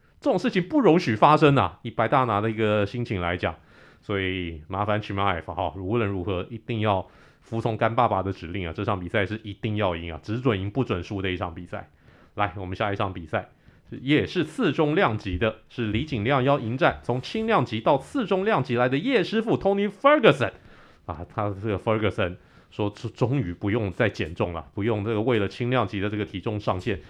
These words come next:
硬要减下去了。从七十公斤的轻量级，现在来到七十七公斤的次中量级，终于不用减重，减得像是这个 skinny little bitch 一样啊哈。那来，新同学，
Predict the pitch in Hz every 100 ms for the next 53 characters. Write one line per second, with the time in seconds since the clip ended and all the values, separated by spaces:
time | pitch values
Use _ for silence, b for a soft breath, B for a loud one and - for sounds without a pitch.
0 | B B 196 156 151 117 113 80 127 104
1 | - 82 76 _ b b 104 104 - 147
2 | 143 117 117 123 120 120 101 90 127 127
3 | 113 92 90 90 113 107 95 92 110 104
4 | - 160 110 - 147 139 139 135 131 -
5 | B B - 110 101 98 - - 254 139
6 | 151 143 160 110 - 90 95 185 165 147
7 | 147 165 180 - B B B 123 101 175
8 | 135 113 101 120 131 147 123 - - 123
9 | 107 - 135 135 131 127 127 131 127 -
10 | 90 92 104 85 82 107 - - B B
11 | B 107 104 98 113 - - 127 117 101
12 | 92